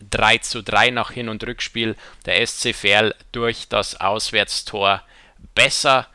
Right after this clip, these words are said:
und der S C Verl also in die dritte Liga aufgestiegen. Schade für Lok Leipzig. Das Match gestern war genauso kurios wie das Hinspiel.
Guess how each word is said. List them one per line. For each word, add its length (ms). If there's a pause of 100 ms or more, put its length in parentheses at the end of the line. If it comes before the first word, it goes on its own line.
(280)
und 280
der 140
S 220
C 100
Verl 400
also 340
in 240
die 160
dritte 320
Liga 480
aufgestiegen. 920 (160)
Schade 420
für 160
Lok 260
Leipzig. 540 (540)
Das 240
Match 260
gestern 560
war 240
genauso 400
kurios 560
wie 100
das 200
Hinspiel. 580